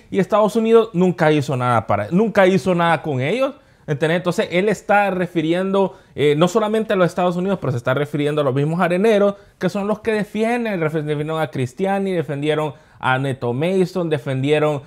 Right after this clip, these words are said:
es, lo de Paco Flores y todo. Entonces, se está refiriendo a ellos, pero también le tira ahí a Estados Unidos, se lo, es que usted, es que esto, y fíjense que yo se me pongo a pensar, ¿por qué Estados Unidos nunca hizo nada? Para ese entonces. ¿Por qué hasta ahora Estados Unidos quiere echar mano?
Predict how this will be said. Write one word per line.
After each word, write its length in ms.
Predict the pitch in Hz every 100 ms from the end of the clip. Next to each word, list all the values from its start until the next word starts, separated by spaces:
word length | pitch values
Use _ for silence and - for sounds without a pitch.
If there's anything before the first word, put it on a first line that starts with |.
| - -
es, 300 | 131 131 - -
lo 200 | 143 185
de 100 | 175
Paco 460 | - 165 - 170
Flores 500 | 139 202 208 214 208
y 80 | 202
todo. 420 | 185 208 220 202 - -
Entonces, 240 | 151 175
se 60 | 220
está 180 | 165
refiriendo 560 | 170 180 - 170 175 160
a 80 | 156
ellos, 260 | 180 185 180 - -
pero 240 | 247 240
también 440 | 226 190 190 202 190
le 120 | 185
tira 260 | 180 190 185
ahí 160 | 185
a 20 | 185
Estados 380 | - 196 190
Unidos, 240 | 190 190 180
se 60 |
lo, 60 | 175
es 180 | 165 151
que 80 | 156
usted, 300 | 175 175 170 - -
es 100 | 139
que 60 |
esto, 140 | 170 190
y 120 | 180
fíjense 300 | 185 196 226
que 80 | 220
yo 80 | 208
se 60 |
me 80 | 202
pongo 180 | 202 208
a 80 | 185
pensar, 460 | 160 202 180 123 _ _ -
¿por 160 | 170
qué 80 | 165
Estados 400 | 180 - 185 180
Unidos 260 | 175 175 160
nunca 320 | 165 139 123
hizo 280 | 123 113 101
nada? 600 | 98 90 98 170 247 - _ _ _ -
Para 120 | 139 131
ese 160 | 151
entonces. 340 | 139 139 165 -
¿Por 160 | - 143
qué 100 | 214
hasta 240 | 214 226
ahora 220 | 226 226 214
Estados 320 | 220 202 196
Unidos 200 | 190 185
quiere 180 | 180 165
echar 200 | 170 160
mano? 240 | 143 110